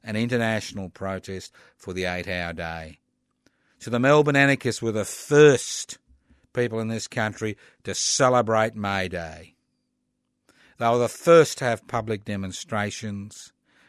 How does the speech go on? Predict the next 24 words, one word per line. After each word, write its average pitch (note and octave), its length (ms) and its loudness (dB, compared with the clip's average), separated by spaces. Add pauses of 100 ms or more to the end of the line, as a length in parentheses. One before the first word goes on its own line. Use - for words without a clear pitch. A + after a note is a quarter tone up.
and G#2+ 140 -6
they've A2 160 2
been A2 240 -4
intimately B2 560 -4
involved G#2+ 680 0 (460)
in G2+ 180 -8
May G#2 240 0
Day G2 340 -2
activity F#2 880 -12 (480)
since F#2+ 300 -10 (160)
eighteen G#2+ 720 -4
eighty-six G#2 720 -10
in G2 40 -14
the F#2+ 80 -12
city F#2+ 380 -14
of E2+ 100 -14
Melbourne F#2 460 -12 (380)
and F#2 180 -8
the F2 80 -6
rest F#2 400 -6
of F2+ 80 -8
the E2 80 -12
country. E2+ 460 -12
So G2 300 -6